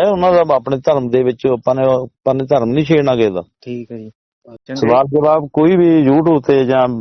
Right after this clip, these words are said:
Speaker 1: Facebook ਤੇ WhatsApp ਤੇ ਕਰ ਸਕਦਾ।
Speaker 2: ਹਾਂਜੀ।
Speaker 1: ਦੁਖੀ
Speaker 2: ਇੱਕ ਜੀ
Speaker 1: ਬੰਦਾ।
Speaker 2: ਇਹਦੇ ਵਿੱਚ ਹੀ ਆਖਰੀ ਛੋਟਾ ਜਿਹਾ ਉਹ ਦੱਸ ਦਿਓ, ਜਿਵੇਂ ਕੋਈ ਸਿੱਖ ਵੀਰ ਆ ਉਹ ਅਜੇ ਪਾਠ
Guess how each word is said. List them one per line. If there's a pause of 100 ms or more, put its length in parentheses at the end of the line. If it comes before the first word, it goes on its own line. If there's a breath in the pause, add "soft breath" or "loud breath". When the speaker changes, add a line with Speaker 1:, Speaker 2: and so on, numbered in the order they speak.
(220)
Speaker 1:
Facebook
ਤੇ
WhatsApp
ਤੇ
ਕਰ
ਸਕਦਾ।
Speaker 2:
ਹਾਂਜੀ। (680)
Speaker 1:
ਦੁਖੀ
Speaker 2:
ਇੱਕ
ਜੀ
Speaker 1:
ਬੰਦਾ। (160)
Speaker 2:
ਇਹਦੇ
ਵਿੱਚ
ਹੀ
ਆਖਰੀ
ਛੋਟਾ
ਜਿਹਾ
ਉਹ
ਦੱਸ (120)
ਦਿਓ, (240 soft breath)
ਜਿਵੇਂ
ਕੋਈ
ਸਿੱਖ
ਵੀਰ
ਆ
ਉਹ
ਅਜੇ
ਪਾਠ